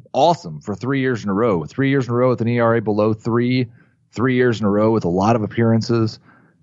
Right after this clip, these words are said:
Um, thirteen point three K per nine last year, and now he's got that Cleveland job all to himself. They've really kinda chopped saves up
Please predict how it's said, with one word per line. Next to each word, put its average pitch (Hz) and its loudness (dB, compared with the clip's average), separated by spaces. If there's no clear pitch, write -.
Um, 92 0
thirteen 147 0
point 123 -2
three 123 0
K 104 0
per 101 -2
nine 85 2
last 117 0
year, 123 2
and 110 2
now 135 4
he's 127 -2
got 143 0
that 123 0
Cleveland 135 0
job 120 2
all 120 2
to 120 -6
himself. 117 -2
They've 175 0
really 220 2
kinda 143 0
chopped 123 -2
saves 117 -2
up 110 -2